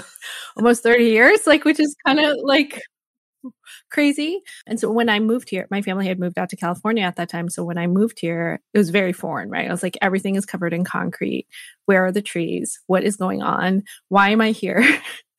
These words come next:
And I'm moving back to California as soon as I graduate, which of course didn't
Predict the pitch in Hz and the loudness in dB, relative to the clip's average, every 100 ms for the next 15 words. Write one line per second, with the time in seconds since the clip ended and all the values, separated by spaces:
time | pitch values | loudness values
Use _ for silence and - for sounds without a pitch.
0 | - - 339 254 254 254 247 254 240 254 | -12 -10 -2 0 4 4 4 4 4 2
1 | 214 220 - 202 208 190 - 196 - - | 0 -2 -6 -8 -8 -6 -8 -6 -8 -8
2 | 185 180 170 175 - - - - 175 - | -8 -8 -8 -8 -10 -8 -8 -6 -6 -6
3 | 180 - 185 - - 180 180 | -10 -6 -6 -6 -6 -4 -6